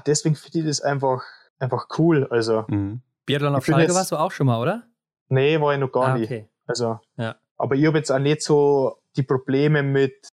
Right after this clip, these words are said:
Speaker 1: damit, dass ich irgendwie nervös bin beim Schießen oder so, wenn irgendwer neben mir steht. Also, ich glaub, da hab ich einfach das Glück, dass ich mich da nicht so beeinflussen lass.
Speaker 3: Ja, und, ähm, wie ist das vielleicht dann umgekehrt, wenn du dann nur I B U Cup läufst oder so oder Deutschlandpokal oder sonst irgendwie was? Ist das dann anders, dass du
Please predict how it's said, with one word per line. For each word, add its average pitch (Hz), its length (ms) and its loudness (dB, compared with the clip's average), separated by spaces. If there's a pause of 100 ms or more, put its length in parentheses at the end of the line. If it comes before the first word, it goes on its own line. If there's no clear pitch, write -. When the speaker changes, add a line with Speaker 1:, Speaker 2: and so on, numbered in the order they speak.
Speaker 1:
damit, 139 380 0
dass 131 160 0
ich - 80 -8
irgendwie 131 320 0
nervös 127 500 2
bin 131 180 0
beim 117 160 0
Schießen 127 460 -2
oder 113 160 2
so, 113 320 0
wenn 120 160 -2
irgendwer 127 320 0
neben 123 240 0
mir 120 120 0
steht. 110 340 -6
Also, 110 320 -2 (280)
ich - 40 -20
glaub, 127 240 -2
da 139 80 0
hab 131 100 0
ich 131 80 2
einfach 127 180 -2
das - 140 -10
Glück, 139 340 -2
dass 123 200 0
ich 127 80 -2
mich 117 180 -2
da 110 480 0 (340)
nicht 131 240 0
so 127 140 0
beeinflussen 113 680 -4
lass. 104 420 -8
Speaker 3:
Ja, 110 320 -6
und, 120 380 -8
ähm, 120 380 -6
wie 120 60 -8
ist 143 140 -6
das 147 120 -2
vielleicht 131 320 -6
dann 131 120 -2
umgekehrt, 180 680 0
wenn 165 140 -2
du 143 60 -4
dann 143 300 -6 (400)
nur 160 320 2
I 160 120 -8
B 139 100 -6
U 160 120 -4
Cup 175 220 -4
läufst 175 340 -2
oder 170 180 -4
so 170 180 -6
oder 160 160 -2
Deutschlandpokal 156 760 -4
oder 135 180 -2
sonst 135 240 -4
irgendwie 156 300 -6
was? 170 320 -6
Ist 139 100 -12
das 135 140 -6
dann 131 120 -2
anders, 165 460 -2
dass 147 200 -12
du 135 280 -4